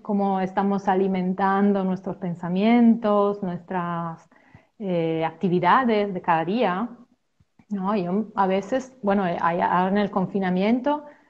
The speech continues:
claro, eh, ed-, educación física, ¿no? <laughs> La típica asignatura de, "Mm,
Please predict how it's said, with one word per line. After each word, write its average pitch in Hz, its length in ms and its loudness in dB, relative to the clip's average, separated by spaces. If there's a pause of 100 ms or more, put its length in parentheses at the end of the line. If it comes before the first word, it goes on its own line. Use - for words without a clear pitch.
(300)
claro, 180 540 -4
eh, 175 680 -2
ed-, 175 600 -6
educación 214 460 4
física, 226 480 2
¿no? 302 140 6
<laughs> 320 540 4
La 247 160 6 (120)
típica 285 440 4
asignatura 277 880 4
de, 233 300 4
"Mm, 311 360 2